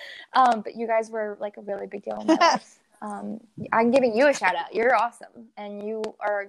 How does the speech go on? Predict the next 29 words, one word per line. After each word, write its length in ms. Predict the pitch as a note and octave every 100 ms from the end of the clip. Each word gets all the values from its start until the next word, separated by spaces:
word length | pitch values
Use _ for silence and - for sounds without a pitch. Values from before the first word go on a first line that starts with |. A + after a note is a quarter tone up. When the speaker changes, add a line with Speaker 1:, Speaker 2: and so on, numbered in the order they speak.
| G#3+
Speaker 1:
just 280 | G#3+ -
super, 300 | - B3 A3+
super 300 | A3 A#3+ A3 G#3
important 540 | G#3 A3 F3 - _
forever 340 | A3 G3 G3
in 140 | F#3+ F#3
my 140 | F3+ F#3
family. 400 | F#3+ - - -
We're 220 | A3 G#3
very 300 | G#3 G#3 G3
grateful 280 | G3 G3+ A3
Speaker 2:
Ah. 260 | D#4 D4 G3
Speaker 1:
for 40 | F3+
you. 1200 | - - - D4 - D4 - C4+ E4+ F4 C#4 D4+
<laughs> 60 | - _ _ _ _ _ _ _ _ -
Speaker 2:
Stop. 1000 | - - G#3 A3+ A#3 A3+ A#3 A3+ G#3+ G3
Speaker 1:
Oh, 40 |
Speaker 2:
Keep 60 | A3+
Speaker 1:
yeah. 160 | G3+ -
<laughs> 20 |
Speaker 2:
going. 540 | G#3+ A#3+ A#3 G#3+ F#3+ - - - - - -
I'll 100 | A#3 A3+
send 220 | B3 A#3+
the 60 | B3+
check 300 | C4 A3+ -
to 80 | A#3+
D 180 | G#3 G#3+
C. 200 | - F#4
Speaker 1:
Yeah. 440 | A#4 A4 C#4+ B3+